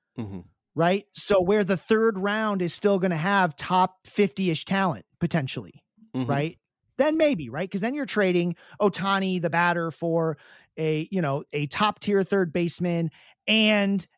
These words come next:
Speaker 2: a, um, like, and a top fifty player,
Speaker 1: Mm-hmm.
Speaker 2: right? Uh, plus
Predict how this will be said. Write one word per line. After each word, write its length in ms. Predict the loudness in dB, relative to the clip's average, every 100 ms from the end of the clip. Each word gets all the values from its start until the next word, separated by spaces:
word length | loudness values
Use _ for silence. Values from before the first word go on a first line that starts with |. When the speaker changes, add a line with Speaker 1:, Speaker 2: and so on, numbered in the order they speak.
| _
Speaker 2:
a, 540 | 0 2 2 2 0 -2
um, 600 | -2 -2 -4 -6 -10 -14 _ _ _ _ _ _ _ _ _
like, 200 | -8 -8 _ -2
and 360 | 2 2 2 2
a 100 | 2
top 320 | 2 0 2
fifty 380 | -2 -2 -4 -6
player, 580 | -4 0 0 0 -8 -14 _ _ _ -8
Speaker 1:
Mm-hmm. 180 | -6 -2
Speaker 2:
right? 300 | 0 0 -2 _ _ _
Uh, 180 | -2 -2 -2 -10
plus 760 | -4 2 4 4 2 -2 -8